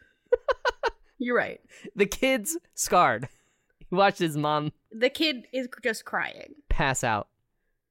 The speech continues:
Speaker 2: Yeah.
Speaker 1: And, like,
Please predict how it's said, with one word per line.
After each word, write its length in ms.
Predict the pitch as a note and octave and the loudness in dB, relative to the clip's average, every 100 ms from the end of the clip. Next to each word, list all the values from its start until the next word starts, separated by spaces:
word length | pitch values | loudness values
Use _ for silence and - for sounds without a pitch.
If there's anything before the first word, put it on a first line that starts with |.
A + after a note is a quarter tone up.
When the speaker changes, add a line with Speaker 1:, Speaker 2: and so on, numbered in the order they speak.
| _ _ _ _ _ _ _ _ _ - | _ _ _ _ _ _ _ _ _ -10
Speaker 2:
Yeah. 280 | F#3+ - - _ _ _ _ _ _ _ _ _ _ _ _ _ _ _ | -10 -8 -12 _ _ _ _ _ _ _ _ _ _ _ _ _ _ _
Speaker 1:
And, 100 | D#3 | -2
like, 240 | C#3 B2 | 0 -2